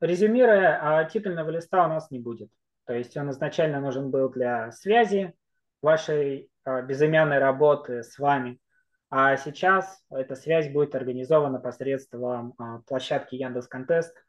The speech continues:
Соответственно, необходимость в титульном листе у нас отсутствует.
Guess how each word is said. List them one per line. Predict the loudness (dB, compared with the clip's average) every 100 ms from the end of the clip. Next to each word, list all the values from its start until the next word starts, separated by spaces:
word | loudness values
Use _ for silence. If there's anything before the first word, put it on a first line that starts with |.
| _ _ _
Соответственно, | _ -4 -2 -4 -6 -8
необходимость | -6 -6 -6 -6 -6 -8 -8 -12 -20
в | -12
титульном | -10 -8 -8 -6
листе | -8 -8 -4 -4 -4 -6 _
у | -12
нас | -10 -10 -14
отсутствует. | -20 -20 _ -20